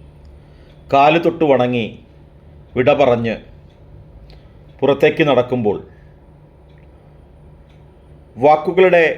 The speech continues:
കുലപതിയായ ഒരു സാഹിത്യകാരനോട് അരമണിക്കൂറിലധികം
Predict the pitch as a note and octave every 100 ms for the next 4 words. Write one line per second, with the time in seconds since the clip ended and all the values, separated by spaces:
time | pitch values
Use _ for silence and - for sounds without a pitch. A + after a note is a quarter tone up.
0 | - - D3 D#3 D#3+ E3+ E3 D#3 D3+ C#3
1 | C3 C3 C#3 C3+ C3+ - - - - -
2 | - - - - - - D3 D3+ B2+ D#3
3 | C3+ C3 C3 B2+ A#2 G2 - - _ -
4 | - _ _ - - - - - - -
5 | - - - - - - - - - -
6 | A2 C#3 C#3 C3 B2+ C3+ C3+ C3+ G#2+ A2+
7 | A2+